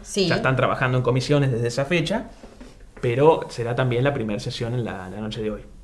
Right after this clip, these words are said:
Speaker 1: Exacto. Bueno, esto, eh, una de las notas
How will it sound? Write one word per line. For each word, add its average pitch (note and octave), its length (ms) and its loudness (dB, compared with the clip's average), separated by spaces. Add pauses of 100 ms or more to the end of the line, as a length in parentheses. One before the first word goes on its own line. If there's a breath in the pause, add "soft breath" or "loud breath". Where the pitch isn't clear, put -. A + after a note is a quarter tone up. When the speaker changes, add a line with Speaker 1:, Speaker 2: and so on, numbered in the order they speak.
(160)
Speaker 1:
Exacto. F3 580 2
Bueno, F#3+ 200 4
esto, A#3+ 480 8
eh, G3 140 2
una A#3+ 200 4
de A3 100 6
las G3+ 160 4
notas C#4 380 6